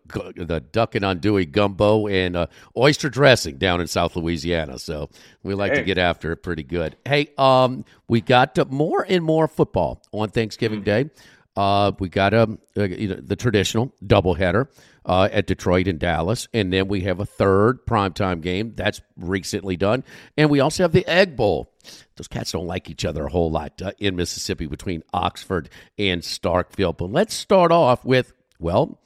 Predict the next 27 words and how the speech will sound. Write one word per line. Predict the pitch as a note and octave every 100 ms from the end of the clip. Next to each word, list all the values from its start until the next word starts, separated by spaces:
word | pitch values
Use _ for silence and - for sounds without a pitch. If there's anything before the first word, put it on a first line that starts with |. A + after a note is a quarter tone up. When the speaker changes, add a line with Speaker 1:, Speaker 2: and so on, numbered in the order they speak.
| _ _
Speaker 1:
the | -
team | - G2 F2+
that's | F#2 G2+
played | - - G2 F2+
their | A2+
last | B2+ G#3 A#3+ -
game | G#2+ G2 F2+ - - -
at | G#2 F#2+
Detroit, | G2 - F#2+ A#2+ E3
and | -
that's | C3 -
the | C#3
Buffalo | - C3 - C3+ C3+
Bills. | G2+ A#2+ B2 G#2+ F2+ -
How | A#2+
about | A#2+ G#2+
that | D#2+ C2+
backdoor | E2+ G2+ G#2+ A2+ G#2+
cover | - B2 G2 F2+ - - -
if | G#2
you | G2+ F#2
had | G#2+ G#2 F#2
the, | F#2+ F2+
uh, | F#2 F2
Cleveland | - A#2 A2 F#2 F#2 D2+
Browns? | F2+ G2+ A#2 A#2+ G2
And | F#2